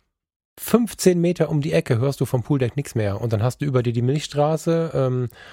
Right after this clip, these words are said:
unter dir das Schwarze Meer und sonst siehst du nichts.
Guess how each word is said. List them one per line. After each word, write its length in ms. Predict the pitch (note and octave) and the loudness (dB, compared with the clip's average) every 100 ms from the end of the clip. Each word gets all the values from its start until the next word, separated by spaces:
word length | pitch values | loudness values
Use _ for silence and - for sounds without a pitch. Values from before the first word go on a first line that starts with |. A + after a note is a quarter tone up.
| - - - - - | -20 -20 -20 -18 -4
unter 260 | - D#3 C#3 | 2 2 4
dir 140 | D3 | 4
das 140 | C#3 - | 2 2
Schwarze 360 | C3+ C3+ - | 2 2 2
Meer 480 | C3 C3+ D3+ D#3+ D#3 | 0 2 2 0 -2
und 120 | C#3 | -2
sonst 180 | B2 B2+ | 0 0
siehst 160 | C3+ C#3 | -2 2
du 60 | |
nichts. 500 | C3+ B2 - - - | 2 2 -2 -14 -16